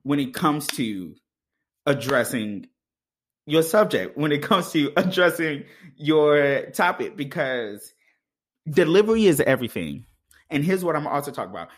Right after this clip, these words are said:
'Cause I feel like a lot of our viewers understand this, but, you know, just in case, you know, there are people who have never heard this. Um, nine times out of ten, when it comes to communicating, you know, there's the saying that always,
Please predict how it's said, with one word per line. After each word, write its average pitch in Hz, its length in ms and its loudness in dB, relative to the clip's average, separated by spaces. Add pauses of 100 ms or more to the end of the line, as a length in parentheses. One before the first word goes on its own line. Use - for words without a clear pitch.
'Cause 180 120 0
I 151 140 4
feel 214 140 0
like 190 300 0 (140)
a 135 140 2
lot 135 240 2
of 127 60 0
our 120 100 2
viewers 113 340 -4
understand 127 540 -6
this, 147 180 -8
but, 120 500 -4
you 185 100 -4
know, 170 80 -6
just 175 200 -10
in 185 80 -8
case, 165 380 -8
you 180 80 -8
know, 151 240 -8 (140)
there 160 140 2
are 151 40 0
people 156 300 -6
who 143 360 -2
have 147 140 -4
never 143 200 -2
heard 165 200 -6
this. - 160 -20 (340)
Um, 160 600 2 (360)
nine 180 400 2
times 208 300 0
out 185 140 4
of 156 100 0
ten, 202 500 0 (680)
when 170 140 2
it 170 60 2
comes 202 200 4
to 196 80 0
communicating, 190 840 -2 (240)
you 170 100 -4
know, 165 340 4 (160)
there's 160 220 4
the 147 80 0
saying 160 240 0
that 143 140 4
always, 123 520 2